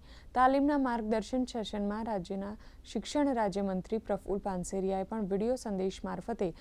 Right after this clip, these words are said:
સૌ શિક્ષકોને એક ભારત શ્રેષ્ઠ ભારત માટે બાળકોને તૈયાર કરવા આહ્વાન કર્યું હતું. તેમણે શિક્ષણ વિભાગ દ્વારા શરૂ કરવામાં આવેલા ગુણવત્તા અભિયાનમાં જોડાઈને વર્ગખંડમાં તેનો યોગ્ય ઉપયોગ કરવા અનુરોધ કર્યો હતો.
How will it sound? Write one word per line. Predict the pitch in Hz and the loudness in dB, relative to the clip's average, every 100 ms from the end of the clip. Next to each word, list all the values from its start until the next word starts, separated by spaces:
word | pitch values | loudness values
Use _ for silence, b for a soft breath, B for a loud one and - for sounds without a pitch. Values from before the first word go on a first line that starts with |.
| B B - | B B 2
સૌ | 262 | 2
શિક્ષકોને | 269 254 - 247 240 240 254 - | 2 -2 -2 0 0 0 0 0
એક | 233 240 | 0 0
ભારત | 208 214 220 - | 0 0 -2 -4
શ્રેષ્ઠ | - 233 - | -2 -2 -2
ભારત | 202 196 190 190 | -2 0 -2 -2
માટે | 185 180 | -6 -4
બાળકોને | 196 185 180 - 196 208 | -2 -2 -2 -4 -4 -4
તૈયાર | 190 175 190 208 | -4 -4 -4 -4
કરવા | 214 190 208 | -4 -2 -2
આહ્વાન | 190 185 202 208 | -2 -2 -2 -2
કર્યું | 208 208 202 | -2 -2 -2
હતું. | 185 165 B B B - | -6 -8 B B B 0
તેમણે | 269 302 | 4 4
શિક્ષણ | 285 240 - 269 | 2 -4 -2 0
વિભાગ | 254 208 226 | 2 2 0
દ્વારા | 214 226 226 | 0 0 0
શરૂ | 240 226 202 | -2 -4 -2
કરવામાં | 196 185 185 196 185 | -2 -4 -4 -4 -4
આવેલા | 180 190 185 | -2 -2 -2
ગુણવત્તા | 190 180 196 - 214 | -4 -4 -4 -4 -4
અભિયાનમાં | 175 185 180 185 185 | -4 -6 -4 -4 -4
જોડાઈને | - 175 214 208 180 B B B - | -4 -2 0 -2 -4 B B B 0
વર્ગખંડમાં | 247 262 269 262 220 196 220 | 2 2 0 -2 0 0 -2
તેનો | 214 202 190 | -2 -2 0
યોગ્ય | 175 214 214 247 | 0 0 2 0
ઉપયોગ | 202 - 190 - | 0 -2 -4 -4
કરવા | 185 165 | -4 -4
અનુરોધ | 196 196 185 180 190 - | -6 -4 -4 -4 -6 -6
કર્યો | 190 185 | -6 -4
હતો. | 180 - | -6 -8